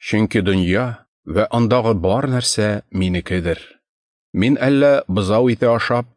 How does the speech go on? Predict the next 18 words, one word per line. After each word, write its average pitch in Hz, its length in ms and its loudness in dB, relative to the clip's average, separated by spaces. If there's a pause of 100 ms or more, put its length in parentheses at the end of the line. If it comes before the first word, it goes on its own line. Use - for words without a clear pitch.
кәҗә 98 400 0
каны 147 240 -2
эчәдер 117 400 -2
дисеңме? 85 540 -4 (840)
Син 123 460 2
Аллага 104 560 0
шөкран 98 560 -4
корбаны 127 400 -2
китер. 90 400 -6 (960)
Аллаһы 92 480 0
Тәгалә 98 400 0
каршында 95 800 -2
нәзерләреңне 90 880 -2
үтә. 107 320 -2 (1040)
Казалы 135 400 0
көнеңдә 147 480 0
чакыр - 460 -4
мине. 78 260 -6